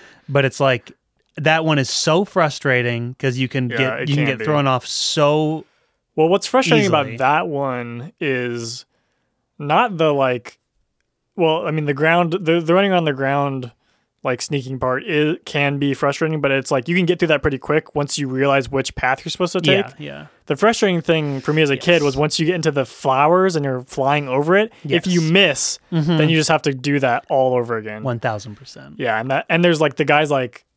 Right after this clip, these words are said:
Speaker 2: shooting, uh, like, the nuts at you.
Speaker 1: Yeah.
Speaker 2: That if you just, like, don't dodge
Speaker 1: Yeah.
Speaker 2: those, you're just effed.
Speaker 1: Hundred percent.
Speaker 2: And that, yeah, that is really
Speaker 1: That will
Speaker 2: rough.
Speaker 1: F you. That'll
Speaker 2: Mm-hmm.
Speaker 1: F you. But
Speaker 2: It's
Speaker 1: Devin, Devin, save it for the pot.
Speaker 2: <laughs> Um,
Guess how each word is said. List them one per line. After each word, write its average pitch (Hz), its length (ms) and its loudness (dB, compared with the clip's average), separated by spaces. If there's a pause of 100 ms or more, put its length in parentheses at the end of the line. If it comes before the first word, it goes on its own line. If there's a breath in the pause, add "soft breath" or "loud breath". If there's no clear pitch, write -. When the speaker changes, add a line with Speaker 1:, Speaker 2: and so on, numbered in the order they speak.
(120)
Speaker 2:
shooting, 143 680 -4 (600)
uh, 120 340 -2
like, 120 240 -6
the 123 100 -2
nuts 120 280 -4
at 180 160 2
you. 202 300 2
Speaker 1:
Yeah. 131 300 -12 (720)
Speaker 2:
That 139 140 2
if 131 160 0
you 139 160 -4
just, 139 200 -2
like, 120 240 -2
don't 135 220 -2
dodge 135 280 4
Speaker 1:
Yeah. 135 60 -10
Speaker 2:
those, 113 260 -4
you're 127 120 -4
just 120 200 -8
effed. 123 280 0
Speaker 1:
Hundred 127 300 -2
percent. 113 460 -18
Speaker 2:
And 147 140 -4
that, 147 320 0
yeah, 135 340 0
that 135 260 0
is 135 180 -2
really 135 120 0
Speaker 1:
That 151 200 4
will 147 120 4
Speaker 2:
rough. 131 240 2
Speaker 1:
F - 60 -16
you. 107 180 -14
That'll 117 260 -10
Speaker 2:
Mm-hmm. 113 220 -10
Speaker 1:
F 110 40 -14
you. - 180 -20 (460 soft breath)
But 320 100 4
Speaker 2:
It's 285 160 4
Speaker 1:
Devin, 196 280 0 (340)
Devin, - 120 0
save 339 160 4
it 285 80 -2
for 196 60 0
the 143 80 -2
pot. 127 400 -4
Speaker 2:
<laughs> 349 60 0 (960 loud breath)
Um, 147 460 0